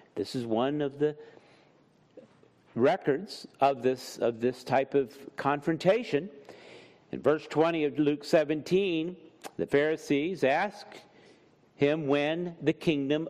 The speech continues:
of God would come. So then he explains to them something about the kingdom of God.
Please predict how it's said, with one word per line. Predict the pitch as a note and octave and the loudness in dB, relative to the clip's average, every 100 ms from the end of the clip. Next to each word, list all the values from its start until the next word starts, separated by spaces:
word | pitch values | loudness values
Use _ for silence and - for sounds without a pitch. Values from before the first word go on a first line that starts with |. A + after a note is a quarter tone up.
| - | 0
of | E3+ C3 | 0 4
God | C3 A#2 A#2+ C3+ | 2 2 -2 -2
would | D3 D#3 | -2 0
come. | E3+ F#3+ G#3 D#3 D2+ - - _ - _ _ _ _ _ _ _ _ _ _ _ _ - - - - - | 0 0 0 -4 -10 -18 -20 _ -20 _ _ _ _ _ _ _ _ _ _ _ _ -20 -20 -18 -20 -20
So | - - F3 | -2 2 4
then | F#3+ G3+ | 2 0
he | G#3+ A3 | 0 -2
explains | A3 - F#3 G3+ G3+ F#3 | -4 -4 0 2 0 -4
to | - D3+ | 0 2
them | A#2 G#2 | 2 -2
something | G2 D3+ B2+ - G#2+ | 0 0 0 -2 -2
about | G2 A#2 A#2 - | 2 2 0 -4
the | G2+ | -6
kingdom | - A#2+ A2 G#2+ | -2 -2 -2 -2
of | G2+ | -2
God. | G#2 A#2 C#3 D#3+ | 0 0 0 -4